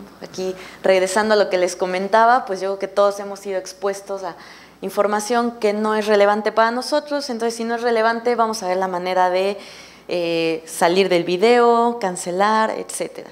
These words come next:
Bueno, quitar el, el anuncio. Ok, bueno, en el noventa y seis la gran mayoría de los sitios web estaban con contenido,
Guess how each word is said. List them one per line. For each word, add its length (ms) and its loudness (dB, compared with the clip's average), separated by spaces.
Bueno, 240 -4
quitar 340 -2
el, 280 -4
el 140 -8
anuncio. 500 -10
Ok, 240 -8
bueno, 180 2
en 140 0
el 80 -4
noventa 340 4
y 80 2
seis 500 2
la 260 2
gran 220 2
mayoría 300 4
de 60 4
los 120 0
sitios 400 0
web 240 6
estaban 580 0
con 680 -4
contenido, 720 0